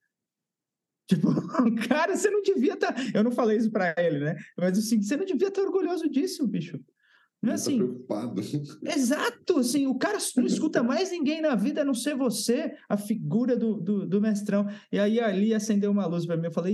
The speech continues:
Speaker 1: "Ih, cara, essa relação aqui já não vai dar mais." E aí, né, depois acabei me separando desse cara e tal. Mas enfim, é,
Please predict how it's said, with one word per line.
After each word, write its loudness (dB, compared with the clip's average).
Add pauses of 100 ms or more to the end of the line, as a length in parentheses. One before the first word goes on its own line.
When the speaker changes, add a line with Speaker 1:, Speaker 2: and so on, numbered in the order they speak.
(140)
Speaker 1:
"Ih, -2
cara, -4
essa -6
relação -2
aqui -6
já -4
não -8
vai -8
dar -8
mais." -12 (280)
E 0
aí, 0
né, 2
depois -4
acabei -4
me -8
separando -4
desse -10
cara -10
e -12
tal. -12 (320)
Mas 4
enfim, -2 (320)
é, 0